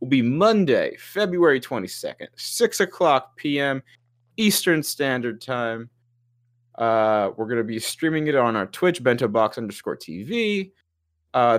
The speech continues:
we're gonna have a sign up for Smash G G over all of our social media, so check those out. Um, and yeah, the normal eShop gift card prize is getting put away, and it's gonna be our traditional rule sets and stuff like that. So it should be a lot of fun.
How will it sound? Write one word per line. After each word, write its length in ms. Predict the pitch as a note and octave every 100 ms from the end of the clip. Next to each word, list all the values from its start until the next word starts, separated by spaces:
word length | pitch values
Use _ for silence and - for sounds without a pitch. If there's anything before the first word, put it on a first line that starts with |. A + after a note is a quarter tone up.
| G#2
we're 240 | A#2 B2 B2
gonna 200 | A#2+ -
have 300 | - B2+ A2+
a 80 | A2+
sign 480 | - - D#3+ D#3 D3+
up 240 | D3 -
for 180 | - B2
Smash 440 | - C#3+ B2+ -
G 160 | C3 A#2+
G 280 | B2+ C3+ C3
over 320 | - A#2 A#2
all 120 | A2+
of 60 | G#2+
our 100 | G#2
social 380 | - A2+ - G#2+
media, 360 | C#3 C#3+ C#3+
so 160 | C3 F#2
check 320 | - A2 -
those 280 | B2 A#2+ B2
out. 340 | A#2 G#2+ - - _ _ _ _ _ _
Um, 640 | A#2 G#2 F#2+ F#2 F#2+ G2 G#2+ _ _ -
and 720 | G#2+ G#2 G#2 G#2 G2 G#2+ G#2+
yeah, 240 | C#3+ E3 B2 _ -
the 180 | A#2 A2+
normal 540 | A#2 B2 B2 A#2+ - _
eShop 440 | B2+ B2+ C#3+ - -
gift 160 | D3
card 240 | - D3 C#3
prize 280 | D3 C#3 C#3+
is 40 |
getting 240 | D3 C#3+
put 160 | C#3+ D3+
away, 460 | D3 D3 C#3+ C#3+ C#3+ _ _ _ _ -
and 100 | G#2+
it's 100 | -
gonna 100 | A#2
be 140 | A#2
our 80 | G#2+
traditional 520 | - G2+ A#2 A#2 A2
rule 220 | G#2+ C3+ C#3
sets 480 | - C#3 C3+ -
and 100 | C3+
stuff 280 | B2+ C3 B2
like 160 | B2+ A#2+
that. 200 | B2 -
So 120 | C#3+
it 60 | D#3+
should 80 | F3
be 60 |
a 40 | E3+
lot 140 | E3+
of 60 | E3
fun. 200 | D#3